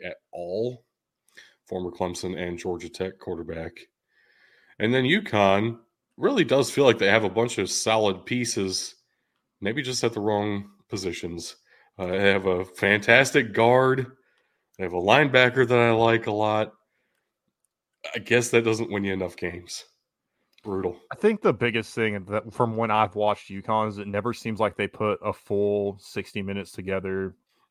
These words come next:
Speaker 1: Yeah.
Speaker 2: at all. And, and that's, I don't know if that's more of a experience issue for the team or, or what it is, but I, I like 'em in this game because I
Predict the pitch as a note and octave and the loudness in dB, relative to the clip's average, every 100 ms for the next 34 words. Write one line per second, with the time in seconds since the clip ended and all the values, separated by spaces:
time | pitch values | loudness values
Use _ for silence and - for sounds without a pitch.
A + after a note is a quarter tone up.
0 | - G2+ F2 - - - _ _ _ _ | -2 -2 -2 -8 -18 -20 _ _ _ _
1 | B2+ A#2+ A#2 A#2+ A#2 B2+ - - _ _ | 0 2 2 2 6 6 4 -10 _ _
2 | _ _ C#3+ D3 C3+ C3 C3+ B2 A#2+ A#2+ | _ _ 8 10 10 8 8 4 2 6
3 | A#2 G#2 G2 F#2+ F#2+ F2+ G2+ - - A2+ | 6 6 2 2 -2 -6 -10 -10 0 4
4 | A#2 A#2 A2 - - A#2 - A#2 G#2+ A2 | 6 4 2 -4 -4 -4 -2 -6 -4 -4
5 | F#2+ - A2+ A2 G#2+ G2+ G2 G#2 G#2 G2+ | -6 -8 -8 -6 -4 -4 -4 -6 -6 -2
6 | G#2 G#2+ G2 F#2+ G#2 A2+ - _ _ _ | 0 0 0 0 -2 -4 -10 _ _ _
7 | _ _ _ _ _ - G2 A#2 A#2 A#2+ | _ _ _ _ _ -20 2 6 8 8
8 | A#2+ - G#2+ G2+ G2+ A2 C3 A#2+ A#2+ A#2+ | 6 2 -4 -2 -2 -2 -4 -4 -4 -6
9 | - B2+ B2+ G2 G2 F#2+ F#2 | -4 -4 -4 -6 -6 -4 -4